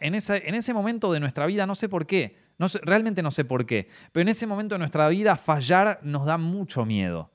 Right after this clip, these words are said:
A los veinte fallar nos da, nos da pavor. O sea, ¿qué van a pensar de mí? Que voy a hacer un desastre, que qué sé yo. Es el mejor momento de tu vida para fallar. Es el mejor momento, porque todavía sos puro potencial, todavía la podés cagar,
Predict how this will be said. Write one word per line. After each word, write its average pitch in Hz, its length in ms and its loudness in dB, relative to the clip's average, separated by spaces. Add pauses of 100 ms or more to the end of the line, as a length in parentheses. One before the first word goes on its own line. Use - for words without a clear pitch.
(240)
A 131 120 2
los 151 100 6
veinte 226 320 2
fallar 165 360 0
nos 156 160 -6
da, 196 200 0
nos 135 220 -6
da 196 240 -4
pavor. 131 500 2 (520)
O 127 80 -8
sea, 156 200 4
¿qué 202 100 2
van 214 120 4
a 165 100 2
pensar 156 360 2
de 151 140 2
mí? 196 260 0
Que 156 60 -4
voy 180 160 2
a - 20 2
hacer 170 160 -2
un 165 140 -4
desastre, 160 440 0
que 160 120 -4
qué 196 80 -2
sé 185 80 -8
yo. 202 120 -2 (240)
Es - 140 -8
el 233 80 -4
mejor 202 380 -2
momento 190 400 -2
de 143 100 2
tu 107 200 -6
vida 127 340 -2
para 85 180 -2
fallar. 80 480 -6 (220)
Es 160 120 -6
el 180 120 2
mejor 180 360 -2
momento, 160 440 -2
porque 113 160 -2
todavía 170 320 2
sos - 160 -6
puro 208 340 0
potencial, 139 540 -2
todavía 156 260 0
la 139 160 0
podés 156 240 0
cagar, 151 540 2